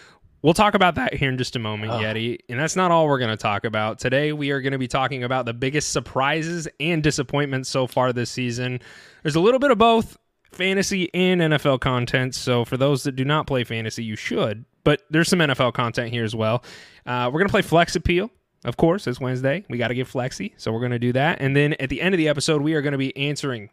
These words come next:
Speaker 1: people's questions, the Brain Busters. So if anybody has any questions, go over to our YouTube channel, hit subscribe. We do appreciate it. And then put your questions in the comment section, and we will answer them at the end of the show. Let's do it. Let's get into Monday Night Football, Yeti.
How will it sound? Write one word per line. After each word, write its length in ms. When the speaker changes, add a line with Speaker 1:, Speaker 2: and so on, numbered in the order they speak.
Speaker 1:
people's 460
questions, 460
the 80
Brain 240
Busters. 320
So 80
if 80
anybody 260
has 180
any 120
questions, 360
go 120
over 160
to 100
our 100
YouTube 540
channel, 420
hit 120
subscribe. 460
We 80
do 100
appreciate 400
it. 100
And 100
then 80
put 180
your 140
questions 480
in 200
the 80
comment 480
section, 340
and 80
we 80
will 120
answer 360
them 180
at 80
the 180
end 360
of 260
the 200
show. 560
Let's 140
do 160
it. 60
Let's 160
get 120
into 120
Monday 180
Night 160
Football, 280
Yeti. 300